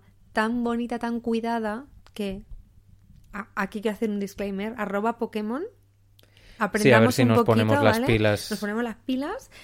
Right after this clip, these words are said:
Speaker 1: cogemos así un poquito de idea de lo que han hecho en el Mario.
Speaker 2: Sí, sí, porque
Speaker 1: Y
Speaker 2: no,
Speaker 1: in-,
Speaker 2: no vas a ver
Speaker 1: innovamos.
Speaker 2: un diente de sierra, una textura sin
Speaker 1: <laughs>
Speaker 2: cargar,
Speaker 1: Nada,
Speaker 2: nada. O sea,
Speaker 1: nada,
Speaker 2: es,
Speaker 1: es
Speaker 2: es perfecto.
Speaker 1: espectacular, es perfecto, es perfecto.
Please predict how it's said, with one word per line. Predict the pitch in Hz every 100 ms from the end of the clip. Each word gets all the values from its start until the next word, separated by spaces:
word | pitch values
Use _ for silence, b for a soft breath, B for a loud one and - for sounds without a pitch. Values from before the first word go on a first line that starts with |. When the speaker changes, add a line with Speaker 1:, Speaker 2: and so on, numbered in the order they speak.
| B
Speaker 1:
cogemos | - 220 226
así | 240 247
un | 226
poquito | 220 233
de | 226
idea | 226 220
de | 214
lo | 208
que | 202
han | 202
hecho | 202 208
en |
el | 202
Mario. | 202 226 277 427 - b b b b -
Speaker 2:
Sí, | -
sí, | 110 113
porque | 117 110 104
Speaker 1:
Y |
Speaker 2:
no, | 110 113
Speaker 1:
in-, | 127
Speaker 2:
no | 113
vas | 120 139
a |
ver | 123 123
Speaker 1:
innovamos. | - 135 123
Speaker 2:
un |
diente | 117 120 117 120
de | 113
sierra, | - 120 117 123 123
una | 123 117
textura | 127 - 127 117
sin | 117 117
Speaker 1:
<laughs> |
Speaker 2:
cargar, | 107 113 113 113 123 208 220 233 220
Speaker 1:
Nada, | 214
Speaker 2:
nada. | 202 196 208 196 -
O |
sea, | 202 147
Speaker 1:
nada, | 226 208 120
Speaker 2:
es, |
Speaker 1:
es | -
Speaker 2:
es | 196
perfecto. | 104 233 208
Speaker 1:
espectacular, | 220 107 202 208
es | 190
perfecto, | - 262 269 254 202
es | 190
perfecto. | 208 - 208 202